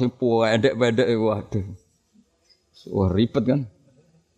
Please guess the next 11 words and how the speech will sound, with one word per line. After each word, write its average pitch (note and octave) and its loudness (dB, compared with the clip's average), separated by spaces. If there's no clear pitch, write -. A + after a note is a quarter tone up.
Fakihin A#2 0
apa A#2+ 0
aminin? E3+ 2
<laughs> - -2
Salah D3 0
satu - 2
sing F3 -4
kembar-kembar C3 2
ya. G#2+ -6
Aduh, F#2+ -10
seribet. - -14